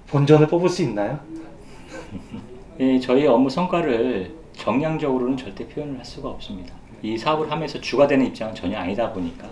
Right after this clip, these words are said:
Speaker 2: 근본적인 조건은 저희가 컨설턴트 입장에서 조언하는 입장이다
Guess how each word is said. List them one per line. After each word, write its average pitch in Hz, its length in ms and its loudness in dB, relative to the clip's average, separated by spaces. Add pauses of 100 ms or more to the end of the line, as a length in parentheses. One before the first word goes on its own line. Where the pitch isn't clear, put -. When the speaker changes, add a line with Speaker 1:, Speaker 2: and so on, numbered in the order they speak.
Speaker 2:
근본적인 120 480 2
조건은 110 440 0
저희가 95 280 -4
컨설턴트 180 520 -4
입장에서 98 360 -8
조언하는 123 500 2
입장이다 90 400 -10